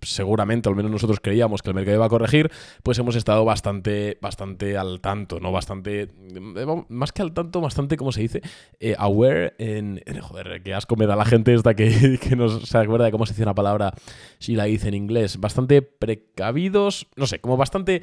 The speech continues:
despiertos a-, acerca de todo esto. Y de hecho, no solo a los clientes, sino por este mismo podcast tenéis,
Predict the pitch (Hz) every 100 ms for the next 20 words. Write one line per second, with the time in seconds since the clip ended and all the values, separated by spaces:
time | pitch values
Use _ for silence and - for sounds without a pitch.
0 | - - - 131 131 - 151 147 127 117
1 | 110 104 - 104 123 117 110 107 117 110
2 | 113 - 165 - - - 117 113 107 123
3 | 131 _ 98 98 - 98 95 92 - 95
4 | 127 143 - 95 82 85 - 92 90 82
5 | 104 95 117 113 98 90 92